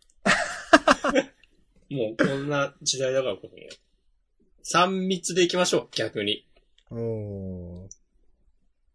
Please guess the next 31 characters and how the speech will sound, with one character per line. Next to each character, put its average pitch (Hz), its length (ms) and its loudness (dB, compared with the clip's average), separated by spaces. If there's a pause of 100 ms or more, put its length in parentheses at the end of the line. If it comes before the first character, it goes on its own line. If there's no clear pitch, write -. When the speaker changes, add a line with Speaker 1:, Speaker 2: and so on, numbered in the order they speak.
(500)
Speaker 1:
三 254 460 -2
密 240 500 -4 (1300)
の 180 140 2
内 160 280 0
訳 185 280 2
が 165 120 2
も 156 220 0
う 104 40 2
わ 101 100 0
か 156 100 -2
ん 196 80 -4
な 156 80 0
い 98 80 2
わ。 76 180 -8 (1080)
Speaker 2:
あ 160 100 -6
ん 220 140 -2
ま 220 100 -2
り 208 80 -4
私 170 340 -2
も 160 60 0
知 - 120 -8
ら 123 120 -4
な 107 160 -6
い。 - 100 -14 (1080)
そ 135 160 -10
の、 104 220 -8 (540)
Speaker 1:
う - 20 -16
ん。 82 220 -12 (720)
う 101 40 -8
ん。 76 200 -12 (1400)
Speaker 2:
三、 180 500 -8